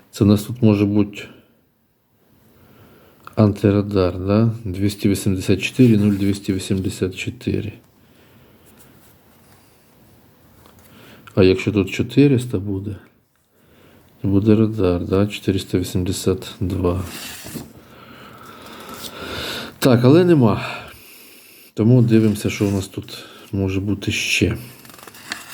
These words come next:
Навіть не знаю, щось тут є, нема. Двісті шістдесят вісім.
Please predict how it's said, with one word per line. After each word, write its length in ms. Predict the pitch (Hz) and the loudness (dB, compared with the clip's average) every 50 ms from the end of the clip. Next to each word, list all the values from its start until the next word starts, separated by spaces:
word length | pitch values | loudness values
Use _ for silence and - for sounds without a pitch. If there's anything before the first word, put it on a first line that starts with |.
| - - - - _ _ - - - - - _ _ _ _ _ _ - - - - - - - - - - - - - - - - - - - - - - | -14 -14 -14 -16 _ _ -20 -20 -20 -20 -20 _ _ _ _ _ _ -20 -20 -20 -20 -20 -20 -20 -20 -20 -18 -18 -16 -16 -14 -12 -10 -10 -10 -10 -10 -4 -4
Навіть 340 | 107 98 95 95 - - - | -2 -2 -2 -4 -6 -4 -4
не 100 | 95 92 | -4 -2
знаю, 520 | 92 95 92 90 90 90 90 87 87 87 - - - - | -2 -2 -2 0 0 0 -2 -2 -4 -6 -10 -14 -16 -14
щось 160 | - 107 - | -12 -12 -12
тут 320 | - - 107 95 - - - | -8 -8 -8 -8 -6 -2 2
є, 180 | 101 104 107 | 4 4 4
нема. 460 | 101 98 92 90 92 98 101 104 98 98 - - - _ _ _ _ _ _ _ _ _ _ _ _ - - - - - - - - - - - - - | 4 2 -2 -4 -2 -2 -2 -2 -4 -6 -12 -20 -20 _ _ _ _ _ _ _ _ _ _ _ _ -20 -20 -20 -20 -18 -16 -16 -14 -12 -12 -10 -6 -4
Двісті 400 | 110 104 101 - - - - 107 | -2 -2 -4 -4 -8 -8 -8 -8
шістдесят 800 | - - - 113 107 104 101 104 - - - 107 107 - - | -6 -6 -6 -6 -6 -4 -6 -6 -6 -4 -4 -6 -6 -4 -4
вісім. 600 | - 107 113 120 123 123 - - - 120 120 117 | -2 0 2 2 2 2 0 0 0 2 2 2